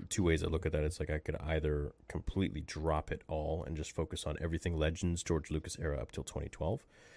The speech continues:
or I continue doing what I'm doing, but really voice my opinions. And because I know when I make those videos, they blow up like crazy. Everyone tunes in and they either agree or they disagree and then share it on Twitter and talk about it. And then people go and watch more of it.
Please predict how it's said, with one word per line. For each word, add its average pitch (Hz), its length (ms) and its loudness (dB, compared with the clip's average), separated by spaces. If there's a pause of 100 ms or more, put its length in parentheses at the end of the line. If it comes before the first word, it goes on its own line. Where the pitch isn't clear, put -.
(360)
or 107 280 12
I 101 60 8
continue 104 420 4
doing 95 240 6
what 82 100 6
I'm 78 140 2
doing, 95 340 6
but 65 160 0
really 101 440 4
voice 87 440 2
my 87 120 4
opinions. 80 580 0
And 73 320 -2 (760)
because - 260 6
I 170 120 6
know 214 140 4
when 82 160 6
I 82 40 2
make 78 180 2
those 76 200 -2
videos, 76 300 0
they - 80 0
blow 87 280 -2
up 90 140 -6
like 76 100 -4
crazy. - 340 -2
Everyone 80 260 0
tunes 80 300 -2
in 92 140 2
and 92 100 0
they 73 120 -2
either 76 340 0 (340)
agree 90 480 4
or 85 160 4
they 78 100 4
disagree 82 480 0
and 98 100 2
then 73 80 -2
share 78 220 -2
it 76 60 0
on 78 120 -2
Twitter 110 320 4
and 80 120 0
talk 87 260 -4
about 117 200 0
it. 117 40 2
And 82 100 -2
then 76 100 -2
people 78 220 -6
go 73 200 0
and 73 120 -2
watch 73 220 -2
more 101 200 6
of 127 60 2
it. - 120 0